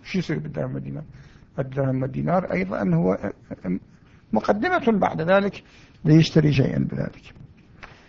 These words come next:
وأما إذا تساويا في النظر فلا يطلق عليه البيع،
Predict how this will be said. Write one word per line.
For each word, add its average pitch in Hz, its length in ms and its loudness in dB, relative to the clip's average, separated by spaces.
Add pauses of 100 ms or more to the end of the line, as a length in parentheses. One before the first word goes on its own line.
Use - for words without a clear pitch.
(220)
وأما 220 760 12 (100)
إذا 175 340 12
تساويا 170 1120 12 (500)
في - 200 8
النظر 202 960 12 (1500)
فلا 185 300 12
يطلق 139 360 2
عليه 135 260 -2
البيع، 123 360 -2